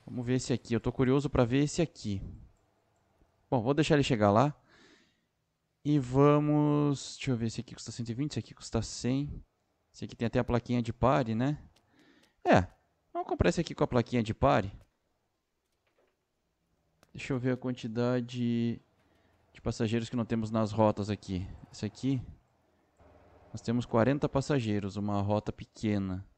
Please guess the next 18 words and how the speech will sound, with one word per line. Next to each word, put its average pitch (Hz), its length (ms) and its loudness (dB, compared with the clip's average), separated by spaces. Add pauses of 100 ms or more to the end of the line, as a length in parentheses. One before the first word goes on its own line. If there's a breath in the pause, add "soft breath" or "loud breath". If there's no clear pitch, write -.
E 98 80 -12
nós 95 140 -6
vamos 101 120 -4
pegar 113 280 -4
cinco, 151 640 -6
dois, 127 500 -4
quatro, 120 840 -4
três. 117 960 -6 (800)
Opa, - 240 -6
rota 107 240 -4
pequena 135 400 -4
nada. 113 340 -4 (2500)
Isso - 100 -14
aqui 101 140 -10
não 131 80 -2
é 135 60 0
rota 131 200 2
pequena. 113 380 -4